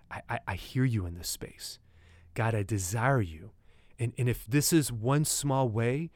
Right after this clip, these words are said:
that you are going to manifest your grace and goodness within my life,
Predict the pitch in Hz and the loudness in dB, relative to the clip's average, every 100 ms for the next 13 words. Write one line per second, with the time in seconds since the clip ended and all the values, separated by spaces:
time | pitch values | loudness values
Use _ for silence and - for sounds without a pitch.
0 | - - - 135 120 120 120 127 120 110 | -18 -14 -8 -2 0 0 2 0 0 0
1 | 107 113 104 - 120 - 117 104 117 120 | 0 0 -2 -2 -2 0 -4 -2 -2 -2
2 | 104 - 120 120 - 101 104 87 90 110 | -4 -2 0 0 -2 -4 -4 -4 -2 -4